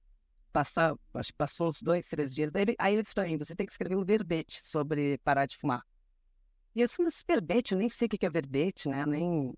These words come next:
isso era, eu levei dois anos pra escrever o verbete, porque, é, eu queria também saber se.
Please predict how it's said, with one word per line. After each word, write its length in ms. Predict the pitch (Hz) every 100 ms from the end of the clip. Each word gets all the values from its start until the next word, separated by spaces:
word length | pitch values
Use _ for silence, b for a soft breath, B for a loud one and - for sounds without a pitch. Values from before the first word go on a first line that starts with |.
| -
isso 200 | 147 -
era, 280 | - 151 127 - _ _ -
eu 80 | 156
levei 220 | 151 175
dois 260 | 185 233 180
anos 220 | 175 -
pra 80 | 151
escrever 320 | - 135 135
o 40 |
verbete, 600 | 127 127 123 113 - - -
porque, 380 | - - - 139 131 139 127 120 - -
é, 160 | 135
eu 100 | 139 120
queria 200 | - 135
também 280 | - 151 147
saber 380 | - 151 147 147
se. 400 | - 170 156